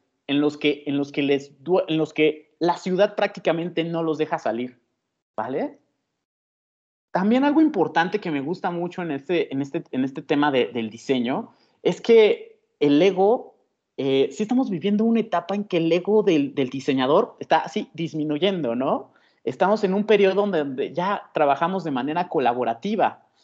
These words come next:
Y también quiero hablarte muchísimo porque ya veo que tengo, <laughs> estoy, estoy un poquito apurado con los tiempos, de que sí hay que deconstruir siempre lo que nos están pidiendo las personas. Por ejemplo,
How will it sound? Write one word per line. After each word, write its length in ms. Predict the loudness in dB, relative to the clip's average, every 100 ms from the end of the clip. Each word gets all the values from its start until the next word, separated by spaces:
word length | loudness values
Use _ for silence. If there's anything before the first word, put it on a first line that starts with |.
| _ _ _ -6
Y 180 | -4 -2
también 600 | -2 2 4 2 0 -2
quiero 200 | 2 4
hablarte 540 | 6 4 6 2 2
muchísimo 580 | -2 -8 -8 -8 -2 -2
porque 300 | -2 -8 -6
ya 160 | -2 0
veo 180 | -2 -2
que 160 | -4
tengo, 580 | -4 -8 -2 0 0 0
<laughs> 20 |
estoy, 340 | -4 -8 -12 -12
estoy 280 | -8 -6 -6
un 80 |
poquito 340 | -4 -6 -2 -4
apurado 400 | 0 2 2 2
con 160 | 0
los 120 | -2 -2
tiempos, 520 | -4 0 -2 -2 _ -20 -20 _ _ -2
de 240 | 2 2
que 800 | 4 4 6 8 6 4 -6 _ _ _ _ _ _
sí 460 | -18 -8 -4 -4 -4
hay 200 | -6 -2
que 140 | 0
deconstruir 680 | 2 0 -2 -6 -4 -2 -2
siempre 560 | -2 -4 0 2 0 -2 _ -2
lo 220 | 0 2
que 100 | 0
nos 160 | -4 -4
están 360 | -4 -4 -6 _ -4
pidiendo 600 | -4 -2 -2 0 2 2
las 160 | 2
personas. 460 | 0 -4 -4 -8 -6
Por 160 | -6
ejemplo, 480 | -6 -2 2 2 0